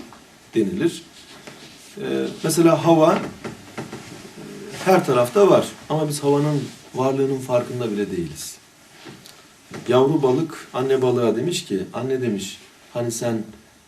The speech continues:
denizden bahsederdin, o deniz nerede?" Ömrü denizde geçtiği için denizin farkına varmıyor. "Ol mahiler ki derya içre, deryayı bilmezler." Biz de devamlı havayla iç içeyiz ama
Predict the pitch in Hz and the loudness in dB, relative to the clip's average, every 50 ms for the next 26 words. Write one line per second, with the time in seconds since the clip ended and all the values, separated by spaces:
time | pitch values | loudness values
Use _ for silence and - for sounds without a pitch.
0 | _ - 113 113 123 117 - 139 147 151 143 123 110 101 - - 104 95 95 92 | _ 0 0 2 2 0 0 0 0 0 0 0 -2 -4 -4 -4 -4 -2 -2 -4
1 | 87 82 82 80 107 107 104 104 101 101 95 90 87 98 95 95 85 78 76 - | -4 -6 -8 -8 -8 -6 -6 -6 -6 -6 -8 -6 -6 -6 -6 -6 -8 -12 -14 -16
2 | 147 - _ _ _ - - - - - - - - - - - - 120 139 143 | -18 -20 _ _ _ -20 -20 -20 -20 -20 -20 -20 -20 -20 -12 -8 -4 -2 0 0
3 | 143 139 143 139 139 127 123 139 131 131 127 123 - - 208 214 - - - 110 | 2 4 4 2 2 2 2 0 2 2 0 0 0 -2 -4 -4 -4 -4 -4 -2
4 | 120 123 120 117 131 127 - - 110 107 101 - - 107 101 101 104 101 95 87 | -2 -2 0 -2 -4 -4 -4 -4 -6 -6 -6 -6 -6 -4 -2 0 0 0 0 -2
5 | 85 80 76 73 - - - - - _ _ _ _ _ - - - 135 143 147 | -6 -10 -12 -14 -16 -18 -20 -20 -20 _ _ _ _ _ -20 0 6 8 8 8
6 | 135 127 123 120 120 117 120 127 135 131 127 - 104 95 104 101 101 104 123 151 | 8 4 0 0 0 0 0 0 2 2 0 -2 -4 -2 0 0 2 2 2 2
7 | 170 170 160 - - - 175 190 196 190 - - - - - - 123 123 120 117 | 2 0 -2 -2 -2 0 0 0 0 -2 -6 -14 -20 -12 -4 -2 0 2 2 2
8 | 113 113 110 107 98 95 87 85 82 80 76 76 80 73 73 - - - _ _ | 2 2 0 0 -2 -2 -4 -6 -8 -10 -10 -12 -14 -16 -16 -18 -20 -20 _ _
9 | _ - - - - - - - - 214 233 202 - 120 123 - - - - - | _ -20 -20 -20 -20 -20 -20 -10 -6 -4 -4 -2 -2 0 0 0 -2 -4 -8 -14
10 | - - _ - 147 156 156 156 156 151 139 135 143 143 147 147 143 135 127 127 | -20 -20 _ 0 2 4 4 4 2 2 0 2 2 4 4 6 6 4 4 2
11 | 123 - - - - 160 170 185 202 202 - - - - - - - - 139 139 | 0 -4 -4 -4 0 0 2 2 2 0 -2 -4 -6 -10 -18 -20 -8 -2 0 2
12 | 139 139 135 135 | 2 2 2 -2